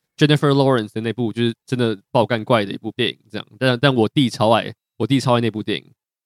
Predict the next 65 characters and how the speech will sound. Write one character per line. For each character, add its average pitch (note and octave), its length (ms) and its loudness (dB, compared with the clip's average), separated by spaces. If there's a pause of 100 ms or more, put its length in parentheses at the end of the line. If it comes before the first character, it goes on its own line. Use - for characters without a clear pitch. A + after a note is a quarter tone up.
(300)
然 A#2+ 80 -6
后 C#3 60 0
有 D3 100 2
两 C3 200 0
个 A#2 80 -4
人 A#2+ 100 -2
回 A#2 140 -2
答 A2 160 0
拍， E3 420 -2 (300)
拍 D#3 260 -2
是 C#3+ 640 -4
中 F#3+ 140 -2
文 E3 120 -2
好 D3 80 -2
像 C#3 120 0
叫 E3 140 2
《死 - 280 -4
亡 G#2+ 160 0
密 B2+ 260 -4
码》 E2+ 200 -8
嘛， E2 120 -16
是 - 140 -16
他 A#2+ 160 -2
的 A#2+ 160 -2
第 A#2+ 220 -6
一 A#2+ 40 -2
部 A2 220 -10
长 G2 220 -12 (100)
片， - 180 -10 (540)
然 A2+ 140 0
后 A#2 40 4
我 A2 80 4
也 G#2+ 80 0
觉 G#2 140 -6
得 G2+ 60 -2
很 G2+ 120 -12
好 G2+ 140 -10
看。 - 240 -12 (320)
然 A#2+ 120 -2
后 C#3+ 80 0
有 A#2+ 260 0
一 B2 40 -4
个 A#2+ 120 -6
人 A#2 120 -6
回 A2+ 180 -4
答 A2 260 -2
《噩 D3 160 0
梦 C3+ 260 -4
挽 G2 180 -4 (120)
歌》， A#2+ 420 -4 (500)
就 A#2 60 -14
是 G#2+ 360 -6
你 A2+ 100 -2
们 C#3 180 4
有 C#3 120 4
人 A#2+ 100 0
有 A2+ 100 -4
看 C3 180 -4
过 A#2 120 -2
吗？ A2 100 2
没 A2 140 0
有， G2+ 140 -2
对 G#2+ 100 -6
不 G#2 60 -6
对？ A2+ 260 -6